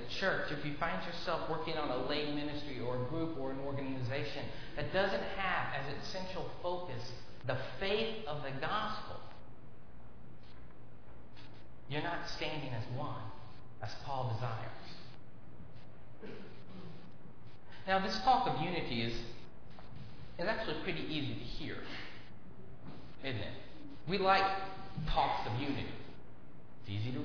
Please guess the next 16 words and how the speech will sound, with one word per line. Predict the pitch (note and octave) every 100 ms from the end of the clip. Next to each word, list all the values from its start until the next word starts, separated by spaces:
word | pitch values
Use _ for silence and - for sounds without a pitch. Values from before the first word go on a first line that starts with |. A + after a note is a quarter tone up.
| E3+
read. | G3 C#3 E2+
It's | F#2 -
easy | G#2 A#2+
to | C#3+ - -
preach. | A3+ A2+ B2
Everybody | D3+ A3 G#3+ G3+ F#3+
likes | D#3 D#3 D#3+ D3+
being | D3+ D3
on | C3 C3 A#2+
the | -
same | B2+ A#2 A#2 A#2 A2 - -
team. | C#3 G2 F2 - - - - - - - - - - - - - - - - - - - - - - - - - - -
But | -
there's | D3+ B2
a | C3+ D3+ F#3
reason | G#3 C#3